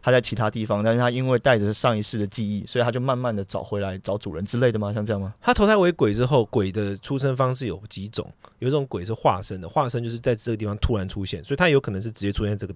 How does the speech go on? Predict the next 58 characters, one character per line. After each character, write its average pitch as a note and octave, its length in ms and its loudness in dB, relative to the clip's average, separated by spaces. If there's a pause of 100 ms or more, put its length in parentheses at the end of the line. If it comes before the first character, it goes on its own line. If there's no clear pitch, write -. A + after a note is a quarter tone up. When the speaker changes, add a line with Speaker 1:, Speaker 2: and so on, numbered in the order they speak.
Speaker 2:
地 F#2 120 -10
方 - 180 -16
的。 A2+ 140 -16
Speaker 1:
嗯， A#2 100 -4 (160)
嗯， A2 120 -4 (100)
真 C3+ 120 2
的 C3 60 0
假 G#2+ 140 6
的？ F2+ 120 0
这 - 80 -2
么 B2+ 80 6
玄 G2+ 160 4
啊？ F#2 100 -2 (280)
Speaker 2:
生 A#3+ 220 6
命 C#4 120 0
的 E3+ 120 4
出 F#3 180 0
生 F3+ 160 2
形 C#3 160 -2
态 D3 140 4
有 F#2 120 0
四 G#2+ 220 -6
种， - 240 -12
Speaker 1:
哪 G#2 140 -4
四 - 60 -6
种？ B2 60 2
Speaker 2:
佛 - 0 -
教 C3 140 6
认 A#2+ 160 0
为 B1+ 180 -12 (160)
胎 D3+ 260 4
卵 G2 220 2
湿 G#2+ 220 -2
化， G2 180 -4
胎 C3+ 200 -2
生 C3+ 120 -4
就 C3+ 80 -4
是 C3 80 -2
我 G2 120 2
们 E2 120 -2
人 F2+ 140 -2
类 G#2+ 100 0
叫 G2+ 120 -2
胎 - 180 -10
生， E2+ 200 -12
Speaker 1:
嗯。 G2+ 280 -2
Speaker 2:
卵 F2+ 220 0
就 G#2 80 -4
是 G#2+ 60 -4
蛋， G2 280 -4
从 G2 160 -10
蛋 A#2 160 -4
长 - 140 -14
出， - 100 -18
生 G2+ 180 -6
出 G2 100 -10
来 A#1+ 100 -12
的。 - 100 -20